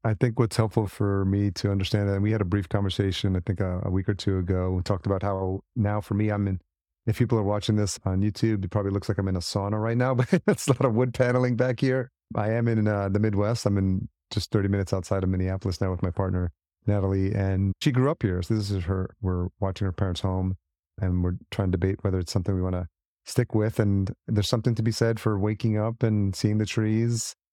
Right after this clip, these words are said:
seeing the colors change on the leaves. And we have enough of property here where we went out and built a compost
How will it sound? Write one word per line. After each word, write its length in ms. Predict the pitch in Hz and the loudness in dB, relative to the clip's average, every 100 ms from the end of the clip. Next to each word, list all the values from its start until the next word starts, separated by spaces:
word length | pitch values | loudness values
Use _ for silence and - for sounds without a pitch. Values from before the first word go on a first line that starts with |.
| _ - | _ -4
seeing 240 | - 107 | 0 2
the 60 | 101 | 2
colors 360 | - 107 107 | 0 2 0
change 260 | - 110 101 | 0 0 2
on 100 | 101 | 0
the 60 | 95 | 0
leaves. 420 | 95 104 110 113 | 2 0 0 0
And 260 | 92 92 | 0 0
we 100 | 104 101 | 2 2
have 60 | |
enough 200 | 95 104 | 0 -2
of 80 | 92 - | -6 -6
property 380 | - 101 104 101 | -2 -2 -2 0
here 240 | 95 101 | 0 0
where 160 | 101 92 | 0 0
we 100 | 92 | 0
went 140 | 95 | 0
out 100 | 98 98 | -2 -2
and 180 | 87 - 107 | -4 -4 -2
built 220 | 104 101 110 | -2 0 0
a 240 | 104 98 - - _ - | 0 -4 -10 -20 _ -2
compost 580 | 120 156 113 92 - | 0 2 2 0 -6